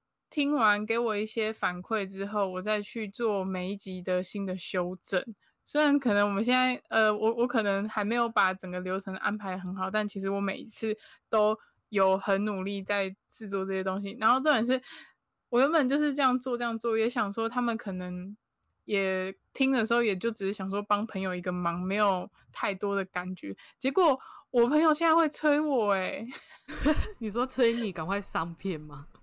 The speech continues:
Speaker 2: <laughs> 不是上片，
Speaker 1: 对啊，就是
Speaker 2: 上 Podcast。 <laughs>
Speaker 1: 对，上 Podcast，或是叫我赶快剪辑，
Speaker 2: <laughs>
Speaker 1: 剪辑完，然后他想要拿给别人听，或是他自己上班的时候都会一直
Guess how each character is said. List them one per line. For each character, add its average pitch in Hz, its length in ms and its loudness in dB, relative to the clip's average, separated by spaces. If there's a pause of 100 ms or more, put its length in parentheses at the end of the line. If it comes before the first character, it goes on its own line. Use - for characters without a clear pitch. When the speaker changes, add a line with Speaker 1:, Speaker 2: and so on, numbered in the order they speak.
Speaker 2:
<laughs> - 400 -12
不 220 100 0
是 247 80 2
上 262 200 4
片， 427 100 6
Speaker 1:
对 - 40 6
啊， - 20 2
就 480 80 4
是 494 100 2
Speaker 2:
上 226 180 4
Podcast。 190 640 -4 (320)
<laughs> - 300 -6
Speaker 1:
对， 320 140 -4
上 339 240 0
Podcast， 294 580 0
或 294 140 2
是 302 100 -2
叫 285 220 2
我 226 100 0
赶 196 160 -6
快 254 160 -2
剪 190 320 -6
辑， 180 380 -10 (160)
Speaker 2:
<laughs> 202 340 -12
Speaker 1:
剪 202 220 0
辑 208 200 -6
完， 190 200 4 (120)
然 202 120 4
后 220 60 4
他 254 120 2
想 247 140 2
要 214 60 4
拿 214 160 2
给 208 120 2
别 190 200 -2
人 185 180 -2
听， 208 320 -4
或 233 100 0
是 240 140 0
他 233 100 2
自 233 280 -6
己 185 340 -10 (260)
上 233 460 0
班 226 140 4
的 214 100 2
时 214 80 2
候 214 100 6
都 214 120 2
会 226 160 4
一 233 100 0
直 202 180 -6